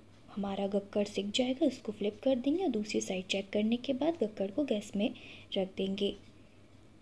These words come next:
और बस इसको चारों तरफ से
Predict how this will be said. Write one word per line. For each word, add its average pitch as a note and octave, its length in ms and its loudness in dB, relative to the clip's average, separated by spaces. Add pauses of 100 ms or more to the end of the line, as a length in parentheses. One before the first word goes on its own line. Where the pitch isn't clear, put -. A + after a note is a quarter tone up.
(640)
और G3+ 100 -6
बस B3+ 300 2
इसको - 280 -2
चारों A3 440 2
तरफ C#4 280 2
से D4+ 260 2